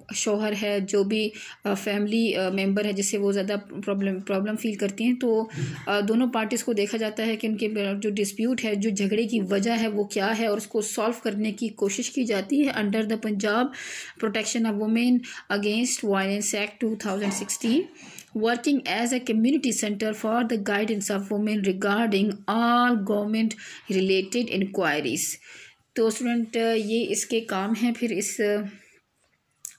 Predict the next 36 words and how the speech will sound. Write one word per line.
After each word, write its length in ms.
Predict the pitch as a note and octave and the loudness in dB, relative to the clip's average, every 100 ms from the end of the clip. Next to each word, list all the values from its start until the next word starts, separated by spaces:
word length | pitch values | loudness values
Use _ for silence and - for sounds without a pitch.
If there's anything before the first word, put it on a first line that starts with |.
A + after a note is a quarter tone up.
| F#3 | -4
सेंटर 520 | G3 G#3 G#3+ A#3+ A#3+ | -2 -2 0 0 -2
के, 240 | B3 C#4+ E4+ - - - - | 0 -2 -2 -12 -20 -14 -4
अ, 340 | G#3+ G#3 G#3+ - | -2 0 -2 -2
अगला 280 | A3+ B3 | 0 2
हमारे 280 | C#4+ C4 A#3+ | 4 4 4
पास 280 | A#3 B3+ - | 0 -2 -2
लॉन्ग 220 | G#3+ G#3 | -4 -4
क्वेश्चन 360 | - A3+ - A#3+ | -6 -6 -2 -2
है। 80 | A3+ - | -2 0
नेक्स्ट 320 | B3 C#4+ - | 0 0 0
लॉन्ग 220 | C4+ C4+ C4+ | 2 4 2
क्वेश्चन 300 | A#3+ - B3+ | 2 4 4
हमारा 300 | A#3+ A3 A#3 | 6 4 2
है, 280 | A#3 B3 | 2 2
"Describe 640 | A3 G#3+ - A#3 A3 G#3+ B3+ | 2 -2 -2 0 2 2 2
the 300 | A3+ A#3 A#3 - C4+ | 2 0 0 0 0
salient 320 | C4+ D#4 C#4 | 2 4 2
points 380 | B3+ A3 A3 A3 | 2 0 2 0
of 60 | |
the 120 | G#3+ A3+ | -2 0
Punjab 300 | G#3+ G#3+ G#3 G#3+ | 0 2 0 -2
Protection 420 | G3+ G#3 G#3 A3 | -2 -4 0 0
of 200 | G#3 G3+ G#3 | 2 0 -2
Women, 260 | G#3 G#3+ A3 - | 0 2 2 0
अ, 280 | F#3 G3+ G#3+ - - - - | -2 0 -2 -6 -14 -12 -2
अ, 800 | A3 G#3 G3+ G3+ - F#3+ F#3+ F#3 | 0 4 4 2 0 0 0 0
Against 500 | G3 G#3 G#3+ A3+ - | 0 2 2 0 0
Violence 920 | G#3+ G3 F#3 G3 A3+ B3+ - - - - | 0 2 2 2 2 0 0 -2 -4 -2
Act 320 | F3 G3+ - | -2 -2 -2
two 120 | A#3 A#3 | 0 2
thousand 280 | G#3+ G#3 | 0 0
sixteen।" 560 | A3 - - B3 A3 G3+ | -4 -4 2 4 4 2
तो 120 | A3 | 0
स्टूडेंट 460 | G#3 - A3+ A#3 A3 | 0 0 2 2 0
इसको 240 | G#3 - | -2 0
हम, 480 | A#3 A3+ A3+ A3+ A#3 | 2 4 4 4 2